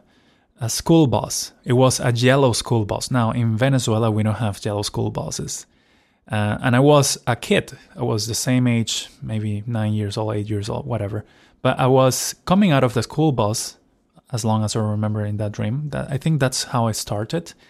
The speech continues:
And, uh, I was with a friend. We were talking, playing around, whatever. We, well, we were, like, walking home. Because of the school bus, I figured out I was in New York.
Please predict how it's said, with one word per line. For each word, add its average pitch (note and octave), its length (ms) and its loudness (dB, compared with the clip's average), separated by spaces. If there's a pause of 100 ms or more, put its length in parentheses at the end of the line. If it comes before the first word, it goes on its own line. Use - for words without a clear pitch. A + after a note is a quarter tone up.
(460)
And, B2 580 2 (140)
uh, A#2 460 0
I C3 80 -2
was C3+ 200 2
with C3+ 140 0
a A#2 60 2
friend. D3+ 420 2
We B2+ 160 0
were A#2+ 140 4
talking, D#3 560 2
playing C3 320 0
around, C3+ 340 4
whatever. A#2+ 400 2
We, A#2 140 2
well, A#2 280 2 (360)
we C3+ 80 2
were, B2+ 240 6
like, A#2+ 260 0
walking B2 380 2
home. A2+ 420 4 (560)
Because C3 400 2
of B2 80 0
the C3 120 2
school F#3 260 4
bus, C3 440 2
I B2 500 4
figured C3 380 0
out A2+ 260 2
I B2+ 100 0
was A#2 340 2
in A#2+ 240 2
New A#2+ 140 6
York. A#2+ 520 2